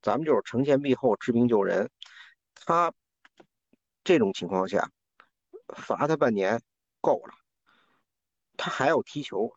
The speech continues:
他还要，他还要在这个行业继续做，而且这不是什么大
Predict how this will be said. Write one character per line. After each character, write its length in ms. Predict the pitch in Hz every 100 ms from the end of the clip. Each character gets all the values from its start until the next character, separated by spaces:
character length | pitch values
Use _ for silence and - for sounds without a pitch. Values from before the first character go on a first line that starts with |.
| _
他 120 | -
还 140 | 139 120
要， 240 | 135 - _ -
他 140 | 131
还 100 | 139
要 100 | 135
在 120 | 131
这 80 | 110
个 80 | 98
行 200 | - 107
业 120 | 123
继 140 | -
续 120 | 110 117
做， 180 | - 131 -
而 60 |
且 120 | 123 226
这 120 | 220
不 160 | - 139
是 80 |
什 80 | 123
么 100 | 95
大 120 | -